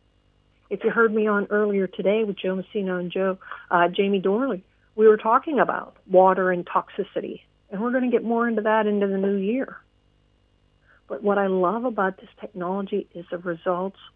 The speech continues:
are reproducible. So if I'm working with a client for weight loss, we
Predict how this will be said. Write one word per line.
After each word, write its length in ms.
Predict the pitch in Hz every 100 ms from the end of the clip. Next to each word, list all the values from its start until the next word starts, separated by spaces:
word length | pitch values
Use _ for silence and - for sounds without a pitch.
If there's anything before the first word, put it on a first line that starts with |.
| _
are 380 | 165 160 170 190 _
reproducible. 880 | 185 175 - 180 226 240 180 - - _ _ _ _ _ _ _ _ _ _ _ _ _ _ _
So 100 | 190
if 100 | 180
I'm 180 | 196 180
working 340 | 185 196 202 196
with 140 | 190
a 40 |
client 420 | - - 185 180 170
for 120 | 165
weight 300 | 156 156 240
loss, 320 | 202 160 160 190 - _ _ _ -
we 180 | 180